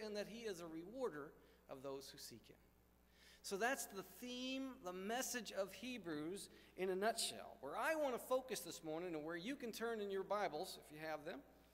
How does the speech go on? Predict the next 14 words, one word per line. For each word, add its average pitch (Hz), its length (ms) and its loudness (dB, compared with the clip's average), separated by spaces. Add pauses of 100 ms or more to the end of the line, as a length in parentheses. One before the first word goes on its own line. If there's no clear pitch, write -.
(360)
or 135 220 2
in 156 140 -2
the 151 80 0
pew 208 220 -2
Bibles, 160 380 4
is 143 260 -10
Hebrews 277 400 -2
chapter 233 400 0
one. 185 320 2 (460)
Hebrews 233 420 -4
chapter 196 380 0 (260)
one. 147 220 -6 (3000)
The 151 140 2
author 220 500 6